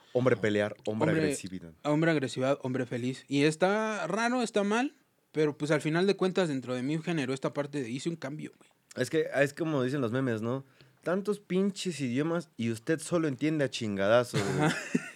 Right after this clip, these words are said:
Speaker 1: Sí, güey,
Speaker 2: Hasta
Speaker 1: pinches
Speaker 2: que, porque, güey, es que no mames, pinche viejo. O sea, y digamos, era un pinche viejo flaquillo, güey.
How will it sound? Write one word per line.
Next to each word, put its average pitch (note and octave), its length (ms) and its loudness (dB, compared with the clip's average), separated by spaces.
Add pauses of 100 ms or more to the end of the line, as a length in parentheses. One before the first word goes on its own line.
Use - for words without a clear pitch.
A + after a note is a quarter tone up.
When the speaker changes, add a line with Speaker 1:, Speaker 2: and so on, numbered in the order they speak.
(220)
Speaker 1:
Sí, C3 340 -4
güey, D#3 140 0
Speaker 2:
Hasta C#3 100 -2
Speaker 1:
pinches F3 200 2
Speaker 2:
que, E3 200 0 (140)
porque, E3 260 0
güey, F3+ 220 6
es A#3 80 -2
que B3 100 2
no A#3 120 -2
mames, A3+ 440 -4
pinche B3 300 4
viejo. A3+ 340 4 (380)
O F3+ 100 4
sea, G3 160 6
y G#3+ 240 4
digamos, A3 600 2
era F#3 260 -2
un C#4 100 0
pinche C4 340 0
viejo A#3 280 4
flaquillo, F3+ 560 -2
güey. A#2+ 360 -6